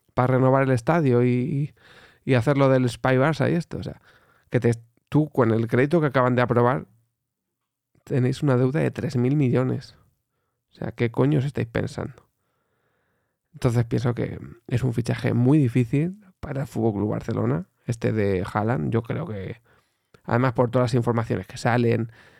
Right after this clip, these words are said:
el C E O del Dortmund ha dicho que le gustaría ver a Haaland levantar una Champions con el Madrid.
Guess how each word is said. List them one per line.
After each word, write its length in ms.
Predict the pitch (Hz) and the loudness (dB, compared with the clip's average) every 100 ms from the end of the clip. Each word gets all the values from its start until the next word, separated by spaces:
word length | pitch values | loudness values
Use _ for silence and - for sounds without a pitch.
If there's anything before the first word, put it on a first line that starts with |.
| _ | _
el 480 | - 117 117 120 117 | -2 0 2 2 0
C 160 | - 127 | 0 2
E 60 | 123 | 4
O 80 | |
del 200 | 120 120 | 4 4
Dortmund 320 | 117 120 123 120 | 2 4 2 2
ha 40 | |
dicho 200 | 120 120 | 2 2
que 60 | 117 | 2
le 60 | |
gustaría 400 | 117 117 117 120 | 2 2 0 0
ver 140 | 117 117 | 2 0
a 100 | 117 | 0
Haaland 320 | - 120 107 | -2 -2 0
levantar 360 | 110 107 110 | -2 -2 -2
una 120 | 104 104 | -4 -4
Champions 300 | 107 104 110 | -4 -6 -4
con 120 | 104 | -4
el 60 | |
Madrid. 440 | 104 98 113 117 | -4 -4 -4 -4